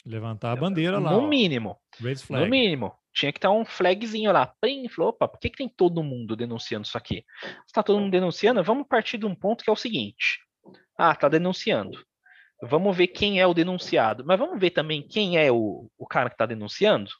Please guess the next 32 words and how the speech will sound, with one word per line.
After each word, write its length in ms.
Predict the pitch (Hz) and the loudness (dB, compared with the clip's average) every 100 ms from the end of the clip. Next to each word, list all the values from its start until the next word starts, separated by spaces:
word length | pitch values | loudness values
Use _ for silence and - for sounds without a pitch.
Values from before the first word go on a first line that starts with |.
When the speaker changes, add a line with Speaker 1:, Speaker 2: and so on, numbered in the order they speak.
| - - - | -20 -14 -2
Speaker 2:
Vamos 240 | 208 294 | 0 2
prestar 480 | 233 190 - 175 151 | 2 2 2 2 2
atenção 880 | - 135 113 104 - 185 170 123 98 _ _ _ - | 0 -6 -6 -10 -2 4 4 2 -4 _ _ _ -20
aqui, 320 | 131 - 196 | -18 -10 -8
né, 180 | 113 113 | -4 -6
nessa 320 | 113 131 - | -4 -4 -4
situação 500 | - - 110 - 110 | -10 -4 -4 -4 -8
toda? 420 | - 208 139 95 - _ _ _ _ | 2 2 4 0 -8 _ _ _ _
Como, 360 | - 302 269 - | -2 -2 -4 0
como 220 | 277 294 | 0 0
que 120 | 269 | -2
não 140 | 233 | -4
tem 180 | 214 190 | -2 -4
resposta 720 | 175 - - 143 117 - - | -4 -6 -4 0 0 0 -6
pra 200 | 107 117 | -2 0
isso? 460 | 110 - - - - _ _ | -2 -4 -10 -10 -12 _ _
Speaker 1:
É, 80 | 170 | -2
Speaker 2:
Sabe, 180 | 190 139 | 0 2
Speaker 1:
porque 20 | |
há 40 | 123 | 2
Speaker 2:
como 140 | 165 | 0
Speaker 1:
uma, 80 | - | 2
Speaker 2:
que 60 | |
Speaker 1:
há 20 | - | 2
Speaker 2:
não 100 | 139 | 2
Speaker 1:
uma 60 | |
grande 220 | 131 147 | 2 2
Speaker 2:
tem? 60 | 175 | 2
Speaker 1:
diferença 560 | 185 214 175 139 123 123 | 0 0 2 0 -2 -4
entre 200 | 120 127 | -4 -4
um 40 | |
movimento 960 | 120 120 120 110 110 104 - 110 104 | -4 -4 -4 -4 -4 -6 -6 -4 -4